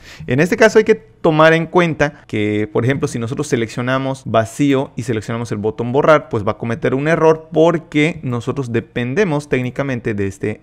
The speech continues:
I D. Sin este I D nosotros no vamos a poder borrar el registro y no vamos a poder controlar la información. Pero bueno,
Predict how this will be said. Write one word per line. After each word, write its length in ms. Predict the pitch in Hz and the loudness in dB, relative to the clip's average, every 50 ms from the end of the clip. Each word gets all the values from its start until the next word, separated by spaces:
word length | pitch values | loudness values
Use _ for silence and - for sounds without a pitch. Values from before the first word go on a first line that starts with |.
| _ - | _ -6
I 180 | 113 107 107 | -4 -2 0
D. 240 | 107 143 165 165 - - _ _ - - - - | 0 0 0 0 -4 -8 _ _ -20 -20 -20 -12
Sin 220 | - - 120 120 | -6 -4 -2 -2
este 220 | 131 131 156 160 | 0 2 4 4
I 40 | 156 | 4
D 180 | 156 160 175 170 | 4 0 0 0
nosotros 340 | 139 113 - 110 120 120 123 | -2 -2 -4 -6 -6 -4 -4
no 140 | 127 123 | -2 0
vamos 240 | 123 127 127 131 127 | 2 0 0 0 -4
a 100 | 127 104 | -6 -2
poder 240 | - 113 110 113 110 | 0 0 2 2 0
borrar 520 | 104 104 107 107 107 - 117 123 135 127 | 0 0 0 0 2 2 4 2 4 2
el 100 | 123 117 | 0 -2
registro 600 | - 139 135 123 147 147 147 147 - 135 - - - - | -2 -2 -4 -2 0 -2 -2 -2 -2 -4 -4 -4 -4 -4
y 80 | 127 | -6
no 140 | 131 127 120 | -4 -4 -2
vamos 260 | 120 120 123 123 - | -4 -4 -6 -6 -10
a 40 | - | -4
poder 240 | - 120 117 - - | -2 -2 -2 -2 -4
controlar 600 | - 120 117 113 - 123 120 117 107 107 - - _ | -6 -8 -6 -6 -6 -4 -2 -2 -2 -2 -4 -6 _
la 320 | - 113 107 107 107 104 107 | -6 -4 -2 -2 -2 -4 -4
información. 640 | 107 104 - - - 98 - - 123 - - - - - - - | -6 -8 -8 -8 -8 -8 -8 -12 -16 -16 -18 -20 -20 -16 -8 -2
Pero 140 | - 165 202 | 2 4 6
bueno, 180 | 226 160 - | 6 4 4